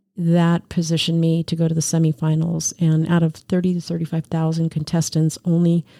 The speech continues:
a hundred people go to the semifinals. And so right there, that was a win for me to get that far with public speaking. And it was simply because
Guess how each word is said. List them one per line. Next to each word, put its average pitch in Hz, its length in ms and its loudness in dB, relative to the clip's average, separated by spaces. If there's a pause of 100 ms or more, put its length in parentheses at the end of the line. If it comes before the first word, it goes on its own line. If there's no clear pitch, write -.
(140)
a 180 80 2
hundred 180 320 0
people 180 300 -2
go 165 160 -2
to 165 80 0
the 165 80 0
semifinals. 160 920 0 (480)
And 180 220 2
so 175 440 0 (200)
right 190 320 2
there, 185 200 2
that 202 280 -2
was 190 140 -2
a 165 80 0
win 160 280 4
for 160 180 -2
me 170 440 -2
to 185 120 0
get 170 200 0
that - 260 -2
far 170 200 0
with 165 100 -2
public 165 280 -4
speaking. 170 580 -2 (460)
And 185 120 4
it 180 80 2
was 180 140 2
simply 196 380 0
because 175 840 -2